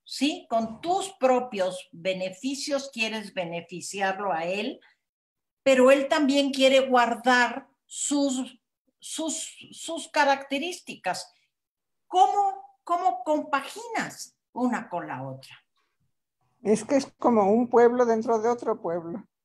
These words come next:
Speaker 1: Es un pueblo dentro de otro pue-, pueblo. Lo dices muy bien, Bash. Creo que el problema es que los seres humanos no sabemos compartir. No sabemos aceptar,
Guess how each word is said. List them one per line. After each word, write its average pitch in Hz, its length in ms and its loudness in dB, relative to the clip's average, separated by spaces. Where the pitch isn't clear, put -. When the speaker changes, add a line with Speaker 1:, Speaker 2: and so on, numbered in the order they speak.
Speaker 1:
Es 269 180 -8
un 302 180 -10
pueblo 277 320 -2
dentro 202 360 -10
de 208 100 -10
otro 220 300 -10
pue-, 208 320 -8
pueblo. 220 460 -6
Lo 214 160 -6
dices 277 400 -4
muy 262 160 2
bien, 254 260 0
Bash. 180 220 -2
Creo 262 600 0
que 208 180 -6
el 202 140 -10
problema 240 760 -2
es 220 300 -8
que 208 120 -10
los 196 260 -10
seres 220 380 -8
humanos 208 640 -12
no 233 280 -2
sabemos 208 1000 -10
compartir. 180 760 -10
No 262 200 2
sabemos 262 720 2
aceptar, 226 960 -4